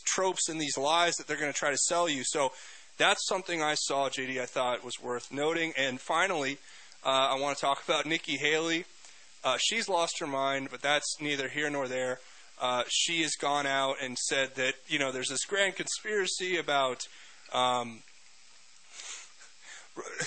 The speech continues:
Putin's birthday was the same day as the October seventh attack in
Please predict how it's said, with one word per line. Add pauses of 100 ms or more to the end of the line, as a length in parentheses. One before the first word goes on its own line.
(460)
Putin's
birthday
was
the
same
day
as
the
October
seventh
attack (160)
in